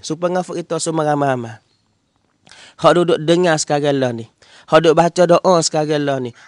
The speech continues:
Hak duduk nah dengar sekarang lah ni. Allah Ta'ala dah wi berkat kepada kita semua. Alhamdulillah, alhamdulillah. Sebab tu kita kena rasa mujur. Yang mana Allah Ta'ala pilih kita semua pada waktu pagi. Boleh baca doa-doa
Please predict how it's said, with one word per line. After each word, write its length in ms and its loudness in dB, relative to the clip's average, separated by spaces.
Hak 80 -4
duduk 340 0
nah 220 2
dengar 320 0
sekarang 400 -2
lah 140 2
ni. 100 -2
Allah 400 -2
Ta'ala 240 -4
dah 240 -6
wi 160 -6
berkat 480 -4
kepada 320 -4
kita 260 -10
semua. 380 -4
Alhamdulillah, 1080 -2
alhamdulillah. 580 -10
Sebab 320 0
tu 100 -4
kita 220 -6
kena 180 -4
rasa 240 -4
mujur. 480 2
Yang 140 -2
mana 260 -2
Allah 300 -4
Ta'ala 240 -4
pilih 320 -6
kita 260 -6
semua 320 -2
pada 240 -2
waktu 300 0
pagi. 340 -2
Boleh 260 0
baca 240 -4
doa-doa 560 -8